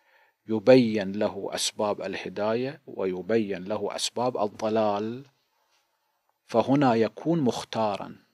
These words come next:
بين أن يسلك درب الهداية أو أن يسلك درب الضلال. هذا الإنسان تأمره، تنهاه.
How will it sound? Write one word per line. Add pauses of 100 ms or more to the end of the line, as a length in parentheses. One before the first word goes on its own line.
(120)
بين
أن
يسلك (540)
درب
الهداية (640)
أو
أن
يسلك
درب (180)
الضلال. (1000)
هذا
الإنسان (1080)
تأمره، (800)
تنهاه.